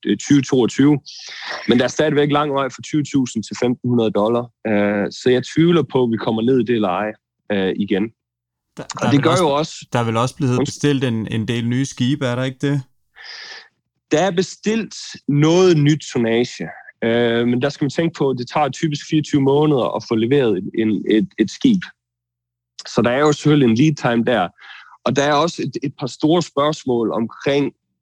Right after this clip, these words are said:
Speaker 1: øhm, fremtidens skibe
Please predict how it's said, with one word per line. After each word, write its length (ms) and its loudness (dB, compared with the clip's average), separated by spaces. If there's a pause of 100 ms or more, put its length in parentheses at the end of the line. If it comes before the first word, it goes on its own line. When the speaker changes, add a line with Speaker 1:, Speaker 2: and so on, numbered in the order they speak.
Speaker 1:
øhm, 600 -2 (1040)
fremtidens 520 0
skibe 720 0